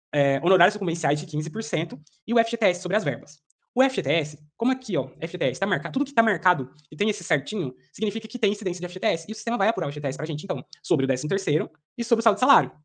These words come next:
Férias rescisórias, a gente comentou que não tem incidência de nada, e multa também não tem incidência de nada, porque ela é indenização. Então, aqui tá certinho.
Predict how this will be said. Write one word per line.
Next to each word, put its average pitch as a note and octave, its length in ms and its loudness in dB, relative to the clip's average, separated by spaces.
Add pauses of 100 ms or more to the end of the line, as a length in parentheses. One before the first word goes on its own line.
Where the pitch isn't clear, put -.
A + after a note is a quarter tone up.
(280)
Férias G#3+ 200 6
rescisórias, D#3 360 0
a - 20 -2
gente D3+ 60 -4
comentou D3+ 220 0
que D3 80 -6
não E3 100 0
tem A3+ 100 0
incidência C#3+ 280 -4
de F3 60 -4
nada, G3 280 2 (100)
e A#3+ 80 2
multa A3 200 4
também F#3 220 2
não G3+ 100 2
tem G3+ 100 0
incidência F3+ 240 -2
de G3 60 -4
nada, F#3 160 2
porque F#3 120 -6
ela F#3 60 2
é D#3+ 40 0
indenização. D#3+ 400 -4 (400)
Então, F#3 160 -2
aqui F#3+ 120 -2
tá F#3 60 2
certinho. G3 400 0